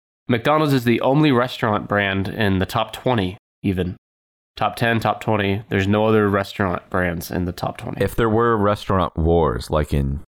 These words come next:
Speaker 2: uh, they alluded to in the movie Demolition Man, you know, Taco Bell won the,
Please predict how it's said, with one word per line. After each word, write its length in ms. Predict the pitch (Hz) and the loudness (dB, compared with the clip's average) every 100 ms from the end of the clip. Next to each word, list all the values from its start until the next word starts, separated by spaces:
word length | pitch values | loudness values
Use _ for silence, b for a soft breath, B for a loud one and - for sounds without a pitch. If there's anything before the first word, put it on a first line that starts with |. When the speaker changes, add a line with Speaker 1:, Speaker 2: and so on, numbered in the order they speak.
| _ | _
Speaker 2:
uh, 320 | 82 73 69 | -2 0 0
they 140 | 69 78 | 0 0
alluded 400 | 73 82 80 78 | 2 2 2 0
to 160 | 92 80 | 0 0
in 160 | 69 | 0
the 60 | 76 | 0
movie 280 | 76 76 76 | 0 0 0
Demolition 680 | 65 82 76 69 78 92 90 | 0 0 0 0 -2 0 0
Man, 380 | 92 95 98 101 _ _ _ _ - | 2 0 0 -4 _ _ _ _ -4
you 100 | 82 | -2
know, 120 | 73 | 0
Taco 420 | - 101 - 85 | 2 0 2 0
Bell 380 | 71 95 87 76 | 2 2 4 2
won 380 | 78 78 73 71 | 2 0 0 0
the, 320 | 76 71 | 0 0